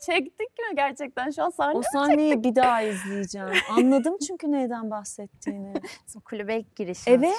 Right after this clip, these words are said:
Speaker 1: işte. Evet.
Speaker 2: Müthiş bir başlangıç Asude. Peki sonra Sakla Beni.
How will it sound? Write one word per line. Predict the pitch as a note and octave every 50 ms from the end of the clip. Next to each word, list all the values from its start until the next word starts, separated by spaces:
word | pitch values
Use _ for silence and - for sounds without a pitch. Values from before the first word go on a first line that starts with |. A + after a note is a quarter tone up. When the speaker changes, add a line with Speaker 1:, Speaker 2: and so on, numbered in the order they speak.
| C5 B4+
Speaker 1:
işte. | - - F#3 - - _ _ - - - _ _ _ -
Evet. | F2 - G1+ - - _ _ _ _ _ _ _ _ _ _ _ _ -
Speaker 2:
Müthiş | A3+ B3+ B3+ - C5+ C#5+ - -
bir | D#4+ B3+ G3
başlangıç | G#3 F#3+ F#3+ - - - G3 F3+ F3 F3 E3+ E3+ E3+ -
Asude. | D3 E3+ E3+ E3+ E3+ - - F3 D#3+ F3+ F3
Peki | - C4+ C#4 C#4 - D#4+ D#4+ D#4+ D#4+ D4 _ _ _ _ _ _ _ _ _ -
sonra | - - D4+ D4+ C#4 D4+ F4+
Sakla | - E4+ C4+ - - F#3+ E3 D3
Beni. | C#3+ - D3+